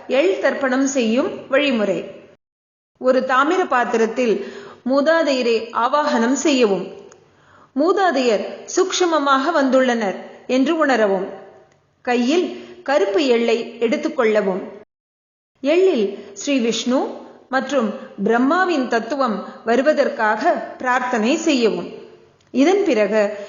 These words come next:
தெய்வ தத்துவம் நிறைந்துள்ள எள்ளை நீருடன் சேர்த்து கையை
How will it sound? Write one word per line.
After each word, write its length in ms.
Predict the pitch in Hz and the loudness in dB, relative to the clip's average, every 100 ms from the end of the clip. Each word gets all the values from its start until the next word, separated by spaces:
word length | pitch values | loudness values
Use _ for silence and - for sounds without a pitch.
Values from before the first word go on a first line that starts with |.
| - - 202 | -18 -6 0
தெய்வ 240 | 247 339 415 - | 2 2 2 0
தத்துவம் 420 | 240 302 294 285 240 | -2 0 0 2 2
நிறைந்துள்ள 520 | 226 262 277 277 240 214 214 | 2 2 4 4 4 2 2
எள்ளை 260 | 220 208 240 214 - - - 226 | 4 4 2 -2 -10 -16 -4 2
நீருடன் 520 | 269 349 349 294 294 294 | 4 6 4 4 2 0
சேர்த்து 380 | 262 220 202 359 320 - - - - | 2 0 2 2 2 0 -10 -10 -2
கையை 280 | 269 311 | 2 4